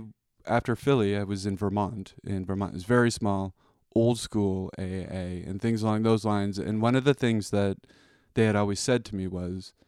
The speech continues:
"When you tell your story, you're very respectful in terms of A A. You always say, 'My type of alcohol,' and things along those lines." And I try and keep, like, the drug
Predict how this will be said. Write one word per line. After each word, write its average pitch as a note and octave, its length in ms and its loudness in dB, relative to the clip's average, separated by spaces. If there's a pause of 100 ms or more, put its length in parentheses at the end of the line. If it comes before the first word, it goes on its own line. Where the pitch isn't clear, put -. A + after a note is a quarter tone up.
(220)
"When A#2+ 120 2
you A#2 120 4
tell B2 180 4
your A#2 140 4
story, G#2 300 2
you're G2 120 0
very G2+ 400 2
respectful F2+ 680 -6
in F2 100 -8
terms F#2+ 300 -4
of F2 240 -6
A E2+ 160 -6
A. F2 80 -6
You F#2+ 180 -2
always G2 220 0
say, G2+ 100 -2
'My G#2 320 -2
type G2+ 240 -2
of F2+ 160 -4
alcohol,' F2 460 -10
and F2+ 120 -10
things F#2+ 220 -8
along F2+ 200 -8
those F2 200 -10
lines." F2 320 -12
And G2 260 -2 (440)
I - 40 -4
try C3+ 200 8
and B2+ 120 6
keep, - 380 -6
like, G2 300 -6 (580)
the A2+ 80 0
drug G2 420 2